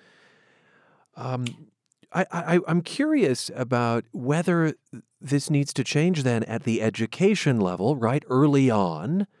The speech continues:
for would-be physicians, uh, or if it also needs to be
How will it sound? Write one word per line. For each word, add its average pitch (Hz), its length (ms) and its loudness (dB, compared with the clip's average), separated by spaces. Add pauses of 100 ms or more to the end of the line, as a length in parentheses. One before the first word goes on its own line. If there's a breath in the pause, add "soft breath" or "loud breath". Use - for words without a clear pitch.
(100)
for 110 200 -4
would-be 92 500 -2
physicians, 87 840 -10 (840 soft breath)
uh, 117 80 -4
or 147 220 2
if 156 120 2
it 147 80 0
also 156 300 2
needs 135 280 0
to - 120 -8
be 113 460 0